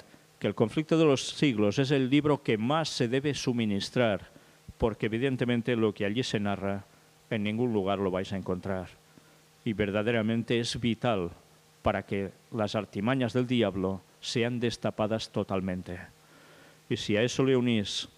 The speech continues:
ese otro librito que mi hermano está haciendo, desde luego el mensaje va a ser espléndido, incontestable, y que podrá abrir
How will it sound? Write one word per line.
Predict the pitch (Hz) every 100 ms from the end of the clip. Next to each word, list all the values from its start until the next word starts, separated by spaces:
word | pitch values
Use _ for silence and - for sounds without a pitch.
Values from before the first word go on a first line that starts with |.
| _ _ _ -
ese | 107 - 117
otro | 131 131
librito | 123 120 101 95 98 92
que | 101
mi | 101
hermano | 95 110 131
está | 113 107
haciendo, | 98 107 113 127 131 - _ _ - - - - - _ -
desde | 101 95 95
luego | 98 113 117
el |
mensaje | 104 92 - 104 -
va | 98
a |
ser | 95 107 117 - _
espléndido, | 117 - - - 127 107 95 90 95 92 - _ _ _
incontestable, | 156 135 123 139 127 117 123 - 143 127 104 98 90 - _ _ _ _ -
y | 123
que | 117
podrá | 110 110 120
abrir | 113 123 123